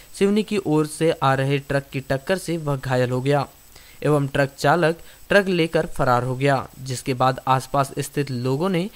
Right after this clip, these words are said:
निजी चार पहिया वाहन से उसे लालबर्रा सामुदायिक स्वास्थ्य केंद्र में लाकर भर्ती कराया था, जहां चिकित्सक के द्वारा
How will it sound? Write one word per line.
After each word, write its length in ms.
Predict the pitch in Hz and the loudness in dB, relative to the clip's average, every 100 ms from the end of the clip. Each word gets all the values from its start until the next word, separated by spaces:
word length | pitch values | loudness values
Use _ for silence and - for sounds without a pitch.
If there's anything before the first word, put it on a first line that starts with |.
| - - | -18 -6
निजी 300 | 165 185 202 214 | 0 0 0 0
चार 260 | 170 151 | 2 2
पहिया 320 | 147 139 139 143 | 0 -2 0 0
वाहन 320 | 131 127 190 | 0 -2 -4
से 240 | - 170 196 - - 165 | -4 -6 -6 -18 -4 -2
उसे 200 | 165 208 | 2 4
लालबर्रा 540 | 160 156 156 151 165 | 6 6 6 4 2
सामुदायिक 460 | 160 139 135 139 135 | 2 0 2 0 0
स्वास्थ्य 320 | 143 139 - | 0 -2 -2
केंद्र 220 | 147 160 170 | -4 -2 -2
में 120 | 151 | 0
लाकर 360 | 147 156 151 147 | 0 2 0 0
भर्ती 300 | 147 127 127 | -4 -4 -4
कराया 340 | 127 127 127 | 0 2 0
था, 260 | 143 143 - - - - - | 0 -2 -2 -14 -20 -18 -4
जहां 220 | 139 135 | -2 -2
चिकित्सक 500 | 139 127 143 - 147 - | -4 -6 -6 -4 -6 -2
के 100 | 147 | -4
द्वारा 400 | 135 139 160 165 | 2 4 4 2